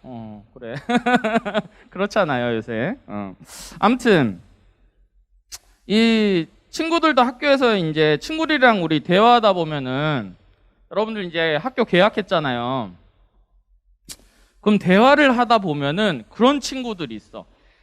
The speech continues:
이 친구랑은 내가 도저히 대화가 안 돼. 그런 친구 있어요, 없어요? 어, 그런 친구. 한번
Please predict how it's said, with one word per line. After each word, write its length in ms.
이 160
친구랑은 760
내가 420
도저히 840
대화가 420
안 160
돼. 140
그런 220
친구 240
있어요, 280
없어요? 320
어, 460
그런 160
친구. 520
한번 480